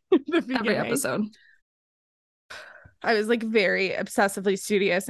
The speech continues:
Speaker 1: and I almost fell asleep in geology every week. So that tells you that this is really not my <laughs> strong suit. <laughs> It was so boring.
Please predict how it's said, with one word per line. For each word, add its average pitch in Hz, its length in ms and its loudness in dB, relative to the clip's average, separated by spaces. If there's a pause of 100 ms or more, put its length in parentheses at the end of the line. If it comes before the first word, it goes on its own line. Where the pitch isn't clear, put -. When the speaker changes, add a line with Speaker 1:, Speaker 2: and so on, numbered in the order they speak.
Speaker 1:
and 202 100 0
I 185 140 2
almost 185 260 -4
fell - 120 -2
asleep - 260 -6
in 180 100 -4
geology 196 420 -4
every 123 240 -4
week. - 300 -12
So 170 400 0
that 180 240 0
tells 240 300 2
you 240 180 -4
that - 240 -6
this 269 240 0
is 262 160 -6
really 254 300 2
not 190 240 -2
my 262 480 -2
<laughs> - 60 -20
strong 254 500 2
suit. 302 640 0 (540)
<laughs> 415 60 6 (1000)
It 440 140 4
was 330 220 -2
so 202 300 -2
boring. - 600 -4